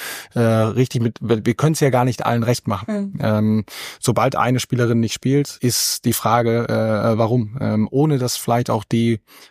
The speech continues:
Speaker 1: Personen in einem Moment überhaupt den Überblick haben. Ich habe ja den kompletten Überblick über, sei es Planung, sei es auch private Situationen in gewissen Momenten, ähm, sei es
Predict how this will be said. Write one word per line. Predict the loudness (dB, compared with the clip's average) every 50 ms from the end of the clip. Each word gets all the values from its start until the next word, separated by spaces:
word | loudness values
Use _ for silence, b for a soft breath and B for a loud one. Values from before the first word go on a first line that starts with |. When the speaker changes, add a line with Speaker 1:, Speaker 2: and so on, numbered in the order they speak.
| B _
Speaker 1:
Personen | 0 0 2 2 2 2 2 2 2
in | 0 0 0
einem | 0 0 0 0 2
Moment | 2 2 2 0 0 0
überhaupt | 0 0 0 0 0 0 0
den | -2
Überblick | 0 2 0 0 0 -2 -4
haben. | -2 -4 -4 -4 -6 -10 -10 -10
Ich | -8 -4 -2
habe | -2 0 0
ja | 0 0
den | 2 0 0 0
kompletten | 0 0 0 0 0 0 0 0 0 0
Überblick | 0 0 0 0 0 0 0 0 -2 -2
über, | -2 -2 0 2 2 2 0 B B B B B B B
sei | 0 0 0
es | 0 0
Planung, | 0 2 2 4 4 2 2 2 0 0 -2
sei | -2 0 0 0
es | 0 0 -2 -2
auch | -2 -2 -2 0
private | -2 0 2 2 2 2 2 0
Situationen | -2 -2 0 -2 -2 0 0 0 0 2 2 2
in | 0
gewissen | 0 0 -2 -2 -2 -2 0
Momenten, | 0 2 0 0 0 0 0 0 0 0 -2 -2
ähm, | -2 -2 0 0 0 2
sei | 2 2 2
es | 2 0 -4